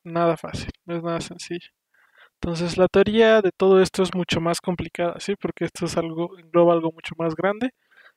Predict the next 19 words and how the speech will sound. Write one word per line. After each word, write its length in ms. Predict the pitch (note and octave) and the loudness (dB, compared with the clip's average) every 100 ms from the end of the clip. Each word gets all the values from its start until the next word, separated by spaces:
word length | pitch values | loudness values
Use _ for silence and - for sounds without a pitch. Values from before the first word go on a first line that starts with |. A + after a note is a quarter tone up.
| _ | _
Entonces, 300 | F3 D#3+ E3+ | -6 -4 -2
no 120 | F3 | 2
es 80 | F3 | 2
tan 200 | - F3 | 2 0
trivial 440 | E3+ D#3+ E3 E3 E3+ | 0 0 2 0 -4
estar 320 | E3+ - E3+ | -12 -2 0
hablando 360 | E3 E3 E3 D#3+ | 2 0 0 0
de 80 | D#3 | 0
la 100 | D#3 | -2
teoría 360 | - E3 E3+ | 2 6 6
de 120 | E3+ E3 | 6 2
esto. 180 | - D#3+ | -2 -4
Por 160 | D#3+ | 2
eso 140 | F#3 F#3 | 2 2
aquí 140 | - | 0
solo 220 | G3 F#3 | 0 0
platicamos 600 | - E3 E3+ - E3+ E3+ | 0 -2 -2 -4 -2 -2
de 80 | E3 | -4
cosas 420 | - E3 E3+ - | -2 0 0 0